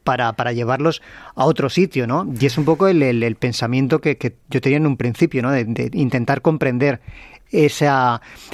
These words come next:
esa necesidad, ¿no? Y claro, te vas dando cuenta de que, bueno, de que es algo que, que llevamos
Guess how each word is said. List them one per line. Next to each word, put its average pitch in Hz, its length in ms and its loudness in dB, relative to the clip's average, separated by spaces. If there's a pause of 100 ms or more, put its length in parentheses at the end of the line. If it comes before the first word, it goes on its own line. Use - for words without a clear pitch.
esa 170 240 2
necesidad, 147 580 2
¿no? 156 320 -8
Y 135 240 -2
claro, 151 220 0
te 135 80 -4
vas 127 160 0
dando 147 240 0
cuenta 156 280 2
de 160 120 2
que, 143 180 0
bueno, 123 240 -2
de 113 100 -2
que 113 280 -4 (100)
es - 280 -6
algo 143 200 2
que, 143 140 -2
que - 260 -4
llevamos 143 520 0